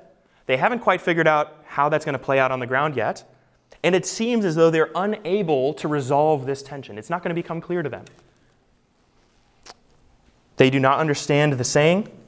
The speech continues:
and they do not perceive what he had spoken. Or in other words, it was concealed from them. Now that concealment is not God actively preventing them from seeing something that they could otherwise have plainly seen.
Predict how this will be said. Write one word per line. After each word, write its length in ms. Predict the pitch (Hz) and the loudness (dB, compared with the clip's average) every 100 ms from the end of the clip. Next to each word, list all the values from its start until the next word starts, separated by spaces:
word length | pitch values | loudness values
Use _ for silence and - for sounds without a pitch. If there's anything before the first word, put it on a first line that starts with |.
| - _ _ _ _ _ _ | -20 _ _ _ _ _ _
and 120 | 117 123 | 2 2
they 80 | |
do 100 | 127 | 4
not 200 | 147 156 | 2 2
perceive 560 | 165 139 - 151 123 123 | 0 -2 2 4 4 4
what 140 | 127 | 2
he 120 | 123 120 | 2 2
had 160 | 120 | 2
spoken. 400 | - 131 120 110 - - _ _ _ _ _ _ _ - | 2 2 2 -4 -14 -20 _ _ _ _ _ _ _ 0
Or 100 | 151 | 4
in 60 | 139 | 6
other 160 | 175 170 | 6 4
words, 400 | 127 156 - - - _ | 2 -2 -6 -18 -20 _
it 80 | 135 | -2
was 140 | 123 127 | 0 0
concealed 340 | 143 - 175 | -2 0 0
from 120 | 107 | -2
them. 160 | 85 - - - - _ _ _ - - _ - - - - - - | -8 -12 -16 -20 -20 _ _ _ -20 -20 _ -20 -20 -20 -20 -12 2
Now 80 | 147 | 4
that 160 | 175 | 4
concealment 580 | 233 202 - 202 143 165 | 0 -2 2 2 2 2
is 100 | 151 | 2
not 280 | 160 156 127 | 2 2 2
God 440 | 143 151 175 190 190 - - _ _ _ _ | 4 6 4 0 -6 -18 -20 _ _ _ _
actively 920 | 135 170 - 202 156 143 135 135 175 - - | 2 2 2 -4 -4 -2 -2 -2 -4 -6 -16
preventing 640 | - 147 123 143 180 180 | 2 4 6 4 4 2
them 160 | 165 156 | 4 2
from 160 | 151 135 | 0 -2
seeing 280 | - 160 | 0 -2
something 360 | 151 139 127 139 | 0 -2 0 0
that 160 | 123 127 | 0 0
they 80 | |
could 160 | 123 143 | -2 0
otherwise 320 | 131 147 123 | 4 4 2
have 120 | 123 | 0
plainly 260 | 120 117 110 | -6 -8 -8
seen. 380 | 101 101 113 | -8 -6 -4